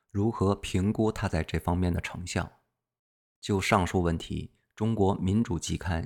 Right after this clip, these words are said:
邀请黎安友、索菲·理查森、白夏、大卫·麦克科特、王亚秋、上官乱等六位专家与评论人士发表了以下评论。黎安友，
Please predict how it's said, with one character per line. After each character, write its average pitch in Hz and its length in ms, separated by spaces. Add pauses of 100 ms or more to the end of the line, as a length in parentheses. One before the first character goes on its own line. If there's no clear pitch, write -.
邀 110 200
请 - 340
黎 95 160
安 101 220
友、 - 420
索 87 320
菲· 107 300
理 87 100
查 - 220
森、 - 420 (140)
白 82 220
夏、 - 340 (380)
大 95 180
卫· 92 260
麦 98 160
克 92 140
科 104 220
特、 - 380 (260)
王 87 220
亚 90 180
秋、 101 420 (140)
上 92 280
官 104 220
乱 101 260
等 82 280
六 107 220
位 87 220
专 92 220
家 90 240
与 80 200
评 90 260
论 87 200
人 78 120
士 - 320
发 90 180
表 85 220
了 80 120 (100)
以 85 140
下 82 240
评 - 280
论。 64 100 (1400)
黎 95 160
安 98 140
友， 78 300